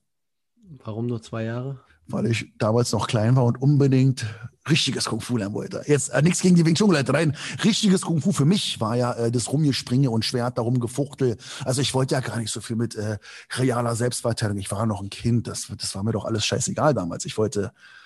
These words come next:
Speaker 2: ja richtig springen und hier wie Jackie Chan und Jet Li durch die Luft fliegen und, äh, ja, hab ich ja noch gelernt, ja.
Speaker 1: Ja. Wing Chun, hat das irgendwie einen negativen, ähm,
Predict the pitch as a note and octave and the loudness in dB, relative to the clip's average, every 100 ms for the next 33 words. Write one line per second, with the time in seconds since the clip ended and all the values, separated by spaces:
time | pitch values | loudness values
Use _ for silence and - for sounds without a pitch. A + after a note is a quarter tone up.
0 | - - - F#2+ C#3+ E3+ - G#2+ - - | -20 -16 -6 0 4 4 2 -2 -2 -2
1 | - - A#3+ A#3+ E3 C3 B2 A#2 E3+ E3 | -2 0 2 2 4 2 2 0 2 2
2 | E3 F3 D3 F3+ E3 C3+ F3+ G3+ E3 D3+ | 4 4 4 0 0 0 2 2 2 4
3 | D3 C#3+ F3+ G3+ D#3 D3 C#3+ D#3 G3+ - | 4 4 4 4 6 4 4 4 2 0
4 | C#3+ D3+ F3+ F3+ D3+ C#3+ C3+ B2 A#2+ A2 | 2 4 4 4 4 2 2 2 0 -2
5 | - - - - E3 B2+ C#3+ D#3 D3+ E3+ | -12 -20 -20 -4 -2 0 2 0 0 2
6 | A#2+ F#2+ - A2 G#2 _ - D3 C#3+ _ | 0 -2 -10 -12 -12 _ -4 -4 -4 _
7 | - G#2+ A2 _ C#3 C#3+ C#3+ - - - | -12 -10 -12 _ -14 -10 -8 -8 -12 -6
8 | A#2+ F3 F#3+ G#3+ A3+ C4 - - - D#3 | 2 2 4 4 4 0 -8 -12 -2 2
9 | F#3+ F#3+ - - - _ _ _ _ _ | 4 2 0 -14 -16 _ _ _ _ _
10 | _ _ - - F#3+ G#3 E3+ F3+ E3 D3+ | _ _ -20 0 4 4 4 4 6 6
11 | C#3+ D#3 F#3 F3+ F3 D#3+ D3+ C#3+ C#3 C3+ | 6 6 4 4 0 2 0 -2 2 4
12 | C3 B2+ B2 B2 A2 | 4 4 2 2 -2